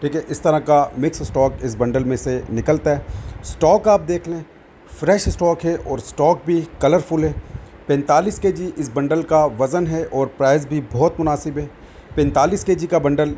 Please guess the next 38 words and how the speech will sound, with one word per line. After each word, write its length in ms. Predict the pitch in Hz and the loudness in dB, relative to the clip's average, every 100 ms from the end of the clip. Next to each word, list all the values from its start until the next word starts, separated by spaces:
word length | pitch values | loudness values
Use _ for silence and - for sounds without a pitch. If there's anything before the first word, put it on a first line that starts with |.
| 120 | 0
ये 100 | 139 | 2
आपको 280 | 135 - 147 | 2 2 -4
छः 280 | - 131 | -4 -2
हज़ार 220 | 135 127 131 | 0 2 0
रुपये 180 | 120 | 0
में 100 | 127 123 | -2 0
मिलेगा, 400 | 117 156 160 147 - | 2 2 2 -4 -6
ठीक 120 | 147 | -4
है 60 | |
जी। 80 | 156 | -4
Stock 420 | 147 - 151 185 | -6 0 2 4
आप 120 | 180 160 | 2 0
देख 220 | 147 156 | -2 -4
लें, 120 | 165 | -2
बाकी 240 | 120 135 196 | 0 -2 -2
detail 300 | 175 175 165 | -4 -2 0
मैं 120 | 160 | 0
आपको 280 | 143 - 147 | 0 -2 -6
stock 300 | - 135 127 | -2 -4 -2
के 80 | 139 | -4
हवाले 240 | 127 123 | -4 -4
से 240 | 117 131 127 - - - - - | -6 -8 -8 -10 -14 -12 -6 2
दे 120 | 135 165 | 4 4
चुका 220 | 175 175 | 2 0
हूँ। 120 | 160 | 2
लेडीज़ 320 | 139 165 196 | 2 2 0
फैशन 260 | 180 156 170 | -2 -2 -2
स्वेटर 340 | - 151 156 | -2 -2 -2
के 100 | 139 | -2
नाम 200 | 139 135 | -2 -2
से 200 | 135 143 | -2 -2
ये 160 | 135 120 | -2 -2
बंडल 320 | 120 123 131 120 | 0 0 0 0
आते 240 | 120 165 | -2 0
हैं। 220 | 160 156 151 - - - - | -2 -2 -6 -16 -20 -20 -4
पैंतालीस 460 | 139 131 143 180 190 | -2 2 2 2 0
के 120 | 175 | -2
जी 260 | 147 165 | 0 -2